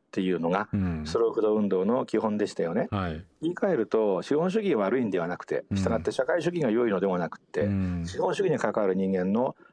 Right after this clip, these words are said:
Speaker 1: 感情が劣化しているから悪いのであるっていうことなんですよね。
Speaker 2: なるほど。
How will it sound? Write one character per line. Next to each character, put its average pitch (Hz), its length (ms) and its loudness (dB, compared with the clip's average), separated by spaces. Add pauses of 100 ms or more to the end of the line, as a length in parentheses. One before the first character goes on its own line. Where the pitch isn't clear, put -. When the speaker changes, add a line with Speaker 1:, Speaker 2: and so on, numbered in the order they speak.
(100)
Speaker 1:
感 180 400 0
情 165 340 0
が 170 160 0
劣 131 260 -2
化 147 160 0
し - 120 -6
て - 100 -2
い 143 80 2
る 135 80 2
か 156 140 0
ら 160 80 2
悪 120 240 0
い 113 40 0
の 95 120 -4
で 87 100 -2
あ 80 60 0
る 76 200 -8
っ - 40 -20
て - 80 -20
い - 0 -
う - 20 -18
こ - 80 -20
と - 80 -14
な 85 80 -10
ん 78 80 -12
で - 80 -20
す - 100 -20
よ - 60 -18
ね。 107 140 0
Speaker 2:
な 107 160 0
る 101 60 -2
ほ 95 100 -4
ど。 87 240 -6